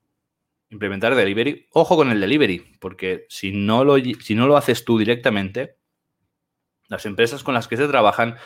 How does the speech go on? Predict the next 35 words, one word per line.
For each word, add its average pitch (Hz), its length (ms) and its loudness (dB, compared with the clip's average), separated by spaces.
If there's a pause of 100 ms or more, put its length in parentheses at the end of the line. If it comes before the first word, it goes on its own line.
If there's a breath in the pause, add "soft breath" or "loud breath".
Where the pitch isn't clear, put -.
(320 loud breath)
te 127 140 2
cobran 120 460 4
un 120 160 -2
porcentaje 110 840 -2
que 98 100 -10
suele 98 200 -8
estar 98 300 -4
en 98 100 -6
torno 92 300 -4
al 90 80 -10
treinta 107 320 0
por 104 140 2
ciento 107 500 -2 (340 loud breath)
de 101 420 2
lo 101 120 -2
que 95 80 -2
vas 92 180 0
a 104 60 -10
facturar 92 360 0
con 98 120 -6
el 95 100 -6
delivery. 80 380 -12 (600)
Por 98 200 2
lo 98 80 4
tanto, 127 480 2 (720 loud breath)
mm, 92 500 -6 (840)
es 107 160 0
interesante 117 440 4
el 117 80 6
delivery 113 580 2
como, 117 540 4 (1400)
como 104 280 -2
potenciar 104 420 -4
los 123 120 -2
ingresos, 131 640 -2